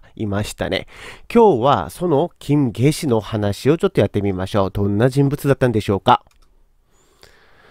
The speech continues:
じゃあ、一旦まず金下氏の出身から見てみましょう。ま、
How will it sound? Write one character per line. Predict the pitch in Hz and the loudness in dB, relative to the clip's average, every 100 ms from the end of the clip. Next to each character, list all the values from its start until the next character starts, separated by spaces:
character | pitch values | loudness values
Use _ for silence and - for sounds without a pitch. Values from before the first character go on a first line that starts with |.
| _ _ _ _ - - | _ _ _ _ -14 -2
じ | |
ゃ | 156 | -2
あ、 | - | -2
一 | - | 0
旦 | - 143 | 2 2
ま | 107 175 | 4 2
ず | 156 151 - | 2 0 -2
金 | - 175 185 143 | -2 0 2 0
下 | - 120 147 | -2 0 0
氏 | - | 0
の | 175 117 | -2 -2
出 | - | -2
身 | 220 - 302 294 | -4 -2 -2 2
か | 147 | 2
ら | 104 | 2
見 | 101 | 0
て | - 101 | -2 -2
み | 95 | 0
ま | 92 | -2
し | 98 | 2
ょ | 180 135 90 | 4 4 2
う。 | |
ま、 | 107 | -4